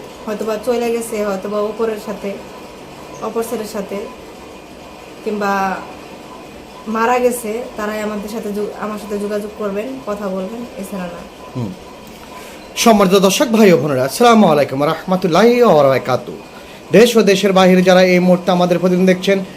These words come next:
Speaker 2: আপনাদেরকে প্রীতি ও শুভেচ্ছা জানিয়ে শুরু করছি আমাদের আজকের প্রতিবেদন। দর্শক, আজ আমরা আপনাদেরকে নিয়ে এসেছি অসহায় বোন ইতির কাছে। ইতি জামালপুর থেকে আমাদের স্টুডিওতে আসছে। দর্শক, আমরা তার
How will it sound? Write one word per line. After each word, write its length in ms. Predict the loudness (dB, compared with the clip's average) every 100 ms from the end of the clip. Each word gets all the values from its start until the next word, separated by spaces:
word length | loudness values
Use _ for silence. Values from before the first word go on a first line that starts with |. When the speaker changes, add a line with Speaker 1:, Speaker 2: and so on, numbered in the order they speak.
| -14 0
Speaker 2:
আপনাদেরকে 480 | 2 4 2 2 0
প্রীতি 440 | 2 -2 -2 0
ও 160 | 2 2
শুভেচ্ছা 400 | 4 2 4 4
জানিয়ে 240 | 4 2
শুরু 220 | 4 2
করছি 480 | 4 2 2 4 6
আমাদের 300 | 6 4 4
আজকের 380 | 4 2 0 2
প্রতিবেদন। 500 | 0 2 2 0 -6 -12 -18 -18 -18 -18 2
দর্শক, 380 | 2 4 2 2 2
আজ 260 | 4 6
আমরা 200 | 4 4
আপনাদেরকে 500 | 2 2 0 2 2
নিয়ে 260 | 2 4 4
এসেছি 420 | 4 0 0 0 0 -16 -20 -10 0
অসহায় 360 | 2 4 2
বোন 260 | 4 2 2 -4 -18 -20 -2
ইতির 260 | 0 2 0
কাছে। 300 | -2 -4 -10 -10 -20 -20 -20 -20 -2
ইতি 300 | 0 2 2
জামালপুর 580 | 4 4 6 2 2 0 0
থেকে 240 | -2 0
আমাদের 340 | 0 0 -2 -4
স্টুডিওতে 380 | -2 -4 0 0
আসছে। 340 | 0 -2 -6 -8 -20 -18 0
দর্শক, 300 | 0 2 -2 -2
আমরা 440 | -8 -2 0 0 -2 -16 -20 -2
তার 180 | 0